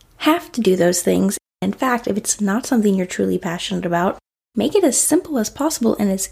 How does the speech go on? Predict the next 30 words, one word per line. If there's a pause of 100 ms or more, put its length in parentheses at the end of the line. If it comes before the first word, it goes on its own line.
easy
as
possible
on
yourself (240)
to
get
those
things
done. (920)
Today,
I'm
going
to
share
exactly
how
I
create
my (120)
daily
to-do
list
with
what
I
call
my
three-by-three
method.